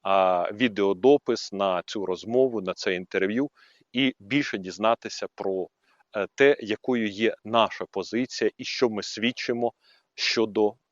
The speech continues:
ідеології і практики руського міра, зокрема і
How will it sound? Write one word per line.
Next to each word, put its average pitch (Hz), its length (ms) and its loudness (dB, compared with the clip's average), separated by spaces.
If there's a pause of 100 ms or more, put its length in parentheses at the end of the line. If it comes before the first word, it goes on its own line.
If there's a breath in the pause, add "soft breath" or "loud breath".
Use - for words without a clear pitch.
(340)
ідеології 110 800 2
і 113 80 -12
практики - 600 2
руського 98 420 -6
міра, 120 360 0
зокрема 98 560 0 (100)
і 117 200 -4